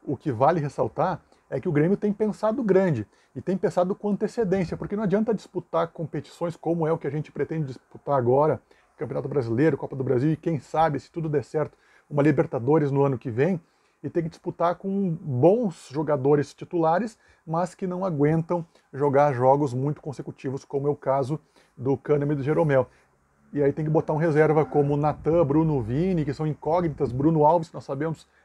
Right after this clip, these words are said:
a limitação dele, Gustavo Martins, que é um jovem. Então o Grêmio pensa bem em buscar jogadores desse nível, desse naipe, com essa condição de chegar, vestir a camisa e não preocupar.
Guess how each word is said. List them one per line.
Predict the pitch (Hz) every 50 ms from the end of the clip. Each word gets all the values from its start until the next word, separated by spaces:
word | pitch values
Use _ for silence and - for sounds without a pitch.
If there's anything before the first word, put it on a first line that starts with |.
| _ -
a |
limitação | 156 156 151 139 160 131 - 160 160
dele, | 147 165 170 175
Gustavo | 160 - - 147 127 - - 160 156 170
Martins, | 170 160 151 135 131 - _ - 170 180 160 -
que | - -
é | 160
um | 147 127
jovem. | 113 127 135 165 185 185 190 165 _ _ _ _ _ -
Então | 156 - 175 180
o | 170
Grêmio | 156 170 180 175
pensa | 165 _ - 196 214 208 - 214
bem | 165 139 147 147 175 185 - _ _ _ _ _ -
em | 160 156
buscar | 151 151 - - 170 165
jogadores | 139 175 165 170 160 131 127 147 151 165 180 165 - - _ _ _ _ _ -
desse | 127 120 131 185 220 214 - 202
nível, | 165 156 160 170 165 170 175 160 - _ _ _
desse | 135 123 156 208 196 - - 180
naipe, | 143 139 139 147 151 151 - - 160 - _ _ _
com | - 165 151 147
essa | 135 135 - 190
condição | - - 175 156 - - - 165 170 170
de | 156 151 143
chegar, | - - - 175 156 131 117 135 139 151 185 190 - - - _ _ -
vestir | 147 127 - - -
a | 190
camisa | 190 - 180 160 147 147 147 165 160 151 175 165 - _ _ -
e | 160 147
não | 143 147 156 165
preocupar. | 160 160 165 160 - 165 - - - 117 107 104